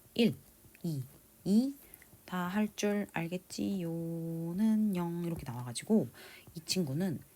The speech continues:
X 마이너스 이랑 엑스 제곱 플러스 이 엑스 플러스 일인데,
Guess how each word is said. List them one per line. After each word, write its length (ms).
X 260
마이너스 640
이랑 340
엑스 800
제곱 520
플러스 600
이 200
엑스 440
플러스 400
일인데, 440